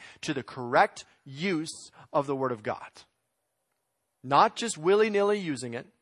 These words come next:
This is also why we do it expositorily, working through verse by verse, and not topically.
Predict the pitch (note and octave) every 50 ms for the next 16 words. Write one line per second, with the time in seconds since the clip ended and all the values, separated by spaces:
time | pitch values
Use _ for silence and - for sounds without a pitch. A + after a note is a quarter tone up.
0 | _ _ - - - - - G#3 B3 A3 G3 A3+ B3 B3 - - A#3 G#3 F#3+ G3
1 | G#3 G#3 G#3 G3+ E3 D4+ G#3 G3+ G#3 - - - - G#3 G3+ G#3+ G3+ G#3+ G#3 -
2 | - G#3+ A3 A3+ A3 G3+ F#3+ E3+ C#3 - - - - - C#3+ D#3 F#3+ G#3+ G3+ -
3 | A3 G#3 F3+ - A3+ A3+ F#3+ - - - - D3+ F#3 G3+ G3+ - - G#3 G3 G3
4 | G3 G#3 F#3+ - - - F#3 E3+ F3+ G3+ A3+ A#3+ A#3 - - - - - B3+ A#3+
5 | - - A3+ G#3+ - G3 G3+ F#3+ D#3+ B2 A2